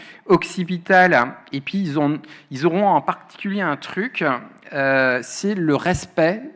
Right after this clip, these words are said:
euh, du gyrus singulaire, qui lui était atteint dans la maladie d'Alzheimer, et donc c'est ce qu'on appelle le singu-, cingulate island sign. Donc voilà, toujours, euh, euh, Izzy qui m'a donné ces images.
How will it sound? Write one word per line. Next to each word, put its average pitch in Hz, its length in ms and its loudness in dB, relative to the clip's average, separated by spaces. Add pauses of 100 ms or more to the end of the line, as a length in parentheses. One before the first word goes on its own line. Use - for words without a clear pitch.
(100)
euh, 135 140 0
du 151 400 -4
gyrus 160 340 0
singulaire, 151 720 -2
qui 160 120 -6
lui 190 200 0
était 170 240 0
atteint 170 420 2 (360)
dans 143 120 2
la 143 80 4
maladie 143 220 2
d'Alzheimer, 127 640 0
et 123 60 -4
donc 170 180 -4
c'est 131 100 -6
ce - 100 -14
qu'on 143 120 -2
appelle 160 320 0
le 147 140 0
singu-, 160 600 -2
cingulate 165 720 2 (300)
island 151 340 0
sign. 98 460 -6 (600)
Donc 139 160 0
voilà, 147 260 8
toujours, 175 480 -4
euh, 139 480 -2 (380)
euh, 123 680 0
Izzy 147 300 -8
qui 175 120 -12
m'a 139 100 0
donné 143 180 0
ces 135 320 -4
images. 165 420 2